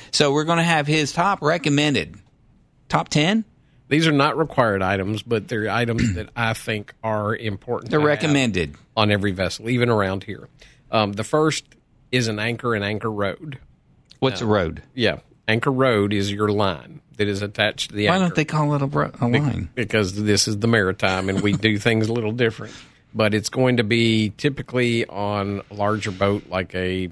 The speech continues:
Speaker 2: you know, thirty, forty foot boat, you're typically gonna have about ten to twelve feet of chain that's designed to hold the anchor down in the water,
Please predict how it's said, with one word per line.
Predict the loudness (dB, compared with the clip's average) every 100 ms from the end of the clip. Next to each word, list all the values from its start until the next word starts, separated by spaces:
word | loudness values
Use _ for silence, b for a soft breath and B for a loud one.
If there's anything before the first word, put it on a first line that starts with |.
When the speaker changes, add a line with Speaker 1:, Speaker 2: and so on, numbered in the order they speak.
| -8
Speaker 2:
you | -8
know, |
thirty, | -6 -4 -4
forty | -4 -4 -6
foot | -4 -6 -4
boat, | -2 -2 -2
you're | -8
typically | -8 -10 -10 -10
gonna | -6 -4 -4
have | -2 -2 -4
about | -4 -4 -4 _
ten | -4 -2
to | -2
twelve | -6 -4 -4 -4
feet | -6 -6
of | -6 -8
chain | -8 -8 -10 -14 -18 b b b b -4
that's | 0 0 -2
designed | -6 -4 -2 -4 -6 -4
to | -4
hold | -4 -4 -6 -6
the | -6 -4
anchor | -6 -6 -10
down | -8 -4 -2 -2 -4 -8 -14 _
in | -2
the | 0
water, | 0 -2 -4